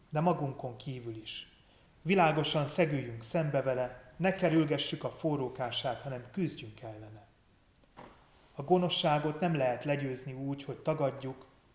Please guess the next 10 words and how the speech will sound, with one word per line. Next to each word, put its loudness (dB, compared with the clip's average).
eltusoljuk, -6
eltakarjuk. -8
Ha 2
másban 4
van, 6
akkor -2
világosan 4
ki 0
kell 4
fejezzük, 0